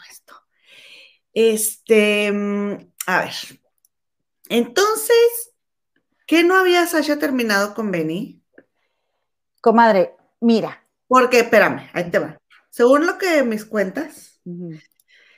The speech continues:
Speaker 1: que no me hagan mucho caso porque estoy como Jordi Rosado <laughs> con las matemáticas, ¿sabes? Este Benny se va, se va primero de Timbiriche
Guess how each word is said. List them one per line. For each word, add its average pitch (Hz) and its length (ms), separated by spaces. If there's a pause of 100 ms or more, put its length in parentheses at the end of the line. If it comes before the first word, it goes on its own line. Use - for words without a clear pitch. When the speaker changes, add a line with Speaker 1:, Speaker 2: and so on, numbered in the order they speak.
(720)
Speaker 1:
que 233 120
no 233 80
me 226 80
hagan 240 140
mucho 262 240
caso 254 240
porque 254 180
estoy 214 200
como 233 220
Jordi 214 340
Rosado 196 460 (180)
<laughs> 240 720
con 220 120
las 208 140
matemáticas, 196 720
¿sabes? - 200 (1040)
Este 269 400
Benny 302 300
se 240 240
va, 175 480
se 196 140
va 180 180
primero 214 560
de 202 100
Timbiriche 190 1000